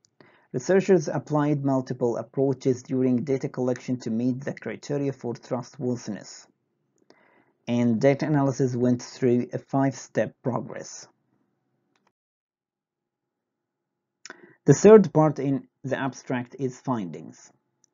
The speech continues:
The results confirm the paradox of stability and the change in three points. Stability enables the change by supplying security and consistency, offering reserved knowledge and skills, and enabling commitment and the provision of resources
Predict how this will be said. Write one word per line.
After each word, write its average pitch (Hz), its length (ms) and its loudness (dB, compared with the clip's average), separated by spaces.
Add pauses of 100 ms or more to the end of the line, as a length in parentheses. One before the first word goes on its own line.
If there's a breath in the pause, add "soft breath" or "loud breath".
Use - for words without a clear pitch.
(120)
The 135 120 -6
results 131 440 0
confirm 147 480 0
the 135 200 0
paradox 139 480 -2
of - 140 -8 (100)
stability 131 640 -2
and 113 140 -4
the 104 60 -4
change 160 360 -4
in 127 160 -4
three 147 320 -4
points. - 640 -6 (840 soft breath)
Stability 190 640 2
enables 151 380 0
the 147 80 2
change 135 400 -2
by 120 180 -2
supplying 135 540 -4
security 127 640 -2
and 123 260 -8
consistency, - 840 -10 (160)
offering 123 480 -2
reserved 135 600 -2
knowledge 127 440 -2
and 120 240 -8
skills, 156 580 -2 (500)
and 120 100 -12
enabling 151 540 0
commitment 131 600 -2
and 127 220 -4
the 131 80 -4
provision 143 600 -2
of 131 280 -6
resources 139 720 -4